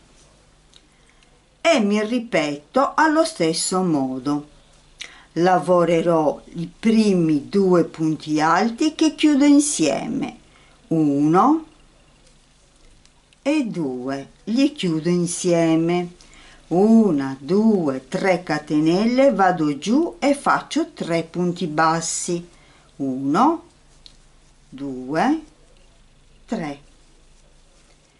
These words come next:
Gli altri due punti, uno, due, tre catenelle, li lavoro nuovamente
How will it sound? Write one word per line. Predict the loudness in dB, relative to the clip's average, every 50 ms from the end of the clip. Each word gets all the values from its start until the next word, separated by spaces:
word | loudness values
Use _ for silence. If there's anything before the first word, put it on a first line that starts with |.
| _ _ _ _ _ _
Gli | -6 -2 0
altri | 2 2 2 0 -4 -4 -4 -4 -4 -2
due | 0 0 0 0 0 -2 -2 -2 -4
punti, | -6 -6 -6 -4 -2 -2 0 0 -2 -2 -4 -2 -2 -2 0 0 -2 -6 -8 -4
uno, | -2 0 4 4 4 4 4 4 2 2 0 -2 -2 -6 -8 -8
due, | -4 -4 -2 -2 -2 -2 -2 0 0 -2 -2 -4 -10 -14
tre | -10 -4 -2 -2 -2 -2 -4
catenelle, | -8 -10 -10 -8 -6 -4 -4 -2 -2 -2 -2 -4 -4 -4 -2 -2 -2 -4 -6 -10 -20 -20 -20 -14 -4
li | 0 2 4 4
lavoro | 6 4 4 4 4 2 2 2 0 0 0
nuovamente | 2 2 2 2 2 2 2 4 2 2 0 0 -2 -4 -6 -8 -10 -10